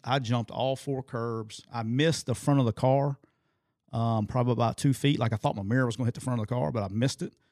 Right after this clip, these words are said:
I missed the stop sign somehow, you know, that's standing up on the other side, and I went off in a ditch.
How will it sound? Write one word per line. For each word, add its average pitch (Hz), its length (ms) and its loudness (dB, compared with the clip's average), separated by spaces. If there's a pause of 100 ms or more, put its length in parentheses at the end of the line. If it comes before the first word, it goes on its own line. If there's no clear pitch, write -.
(360)
I 180 100 -4
missed 127 320 0
the 110 120 -4
stop - 340 -2
sign 127 260 -2
somehow, 117 440 0 (340)
you 127 80 -2
know, 113 100 -2
that's - 160 -6
standing 117 320 -4
up 120 240 -4 (180)
on 117 120 -2
the 110 60 0
other 120 120 0
side, 123 320 0
and 95 160 -6 (400)
I 117 60 0
went 131 120 4
off 131 160 2
in 131 80 2
a 120 60 2
ditch. - 520 -2